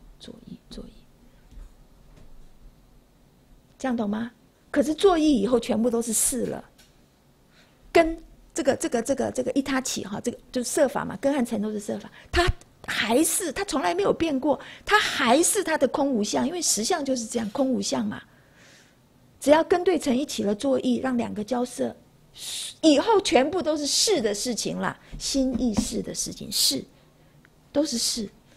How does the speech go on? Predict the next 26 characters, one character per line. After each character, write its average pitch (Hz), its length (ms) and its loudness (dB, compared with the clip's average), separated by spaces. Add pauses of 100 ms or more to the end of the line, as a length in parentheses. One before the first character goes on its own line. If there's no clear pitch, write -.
(460)
事 359 320 6
生 294 280 2
起， - 260 -6
事 370 380 4
生 277 200 0
时 214 160 -2
带 240 160 4
比 185 140 -6
相 208 220 -2
起， - 260 -6 (380)
你 226 140 8
自 226 160 -2
己 208 120 -2
的 196 100 -2
色 214 180 2
法 190 200 -4
有 101 160 -6
了， - 180 -10
你 202 140 0
自 294 180 -4
己 156 140 -8
亲 240 180 -2
所 190 160 -4
缘 180 180 -6
缘 180 200 -10
的 - 100 -14